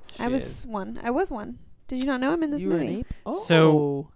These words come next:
Speaker 2: we see the, uh, we see the family come across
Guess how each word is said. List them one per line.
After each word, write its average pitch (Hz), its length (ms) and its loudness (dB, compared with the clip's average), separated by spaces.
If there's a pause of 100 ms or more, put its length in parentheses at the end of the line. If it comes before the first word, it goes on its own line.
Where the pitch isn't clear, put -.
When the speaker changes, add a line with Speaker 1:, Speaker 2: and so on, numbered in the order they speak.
(380)
Speaker 2:
we 165 120 0
see 170 240 6
the, 156 340 8
uh, 135 80 8
we 139 80 2
see 170 140 0
the 139 60 2
family 151 340 2
come 139 140 -6
across 131 680 -2